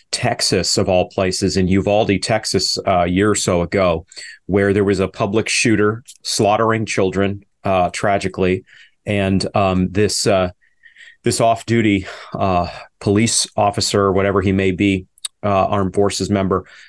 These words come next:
uh, Jacob Alvarado, was getting a haircut in Uvalde, heard the news of this public shooter from his wife, who was a teacher at the school where the shooting was occurring,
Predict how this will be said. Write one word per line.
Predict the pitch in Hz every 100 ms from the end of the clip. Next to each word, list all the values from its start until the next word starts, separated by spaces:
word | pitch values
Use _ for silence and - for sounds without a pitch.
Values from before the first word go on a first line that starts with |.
| _
uh, | - 90
Jacob | 82 110 113 98
Alvarado, | 98 95 92 95 92 90 -
was | 98
getting | 110 98
a | 87
haircut | 98 95 - 98 92
in | 101 92
Uvalde, | 92 98 92 95 92 - _ _
heard | - 110 101 - -
the | 98
news | 98 101 95
of | 98 80
this | 92
public | - 98 92 90
shooter | - 110 92
from | 92 101 87
his | 76
wife, | 85 98 92
who | 98
was | 90 87
a | 90 - - -
teacher | - 107 - 95
at |
the | 92
school | - - 101 95
where | 90 92 90
the |
shooting | 92 113 98 92
was | 90
occurring, | 92 - 104 101 92